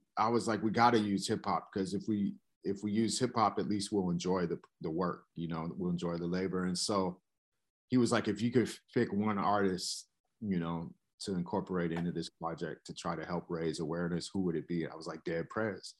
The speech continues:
And so we reached out to Dead Prez through some mutual connections and told, told Stick and M about the project. And they came out and did a show with Umi, and we sold out the Wonder Ballroom, and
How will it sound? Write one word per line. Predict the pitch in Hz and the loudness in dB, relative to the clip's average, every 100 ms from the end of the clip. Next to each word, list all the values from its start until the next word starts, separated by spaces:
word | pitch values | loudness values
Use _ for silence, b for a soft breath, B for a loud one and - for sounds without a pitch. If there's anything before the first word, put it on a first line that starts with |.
| b b b - | b b b -6
And | 90 | -4
so | 107 90 | 0 2
we | 92 | 2
reached | 90 95 90 95 | 2 0 0 2
out | 95 101 | 2 0
to | - | -2
Dead | 92 92 92 | 0 0 -2
Prez | 101 98 95 95 - _ - | 0 2 2 0 -6 _ -6
through | 90 | -4
some | - 90 | 0 0
mutual | 95 90 92 90 | 0 0 -2 -2
connections | 90 85 87 - 92 98 92 | -4 -4 -4 -6 -4 -4 -4
and | 82 82 _ _ _ _ - | -4 -8 _ _ _ _ 2
told, | 107 101 90 - _ _ _ | 6 6 4 -4 _ _ _
told | - 104 101 | 0 2 2
Stick | - 104 101 | 2 0 2
and | 101 | 2
M | 101 104 | 2 2
about | 92 92 92 | 0 0 -2
the | |
project. | 87 101 120 101 87 - | -2 0 2 2 -2 -2
And | 90 92 | -2 0
they | 90 | -2
came | 98 92 95 | -2 0 4
out | 110 - - | 4 2 -4
and | 87 | 0
did | 92 | 2
a | 90 | 2
show | - 92 | 2 2
with | 92 87 | 2 0
Umi, | 92 98 107 113 | 0 0 0 0
and | 92 87 87 | -2 -2 0
we | 95 90 - | -2 -2 -8
sold | - 92 95 90 | -4 0 2 2
out | 92 87 | 0 0
the | 92 | -4
Wonder | 87 90 85 | -2 -2 -2
Ballroom, | 82 87 92 95 98 | -2 -2 -4 -6 -6
and | 87 | -6